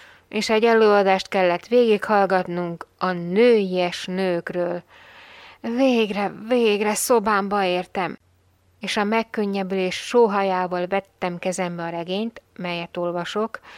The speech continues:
néhány boldog perc után sóvárogva ezen a szörnyű napon. Ekkor egyszer csak kopogtatnak az ajtómon, és a szobámba belép egy Ekleri nevű tésztaképű leány.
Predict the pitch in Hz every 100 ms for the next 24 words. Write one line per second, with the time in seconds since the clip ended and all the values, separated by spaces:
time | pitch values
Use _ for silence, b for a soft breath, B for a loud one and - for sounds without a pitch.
0 | B B B B B 247 254 247 208 220
1 | - 214 233 226 196 202 - 220 202 -
2 | 214 - 175 185 - 220 220 202 185 196
3 | 190 180 202 202 190 180 - 240 226 196
4 | 190 185 185 - 170 - B B B B
5 | B B B B B _ _ 233 233 220
6 | 226 202 190 - 196 180 175 - 170 -
7 | 262 254 220 - - 294 196 190 185 185
8 | 175 180 175 170 175 - 180 - 165 -
9 | 247 226 220 202 196 180 180 175 165 185
10 | 208 208 214 - 202 196 _ 175 190 226
11 | 220 220 214 208 202 202 202 196 - 185
12 | 196 185 208 190 - 190 185 - 170 165
13 | 165 170 170 165 175 175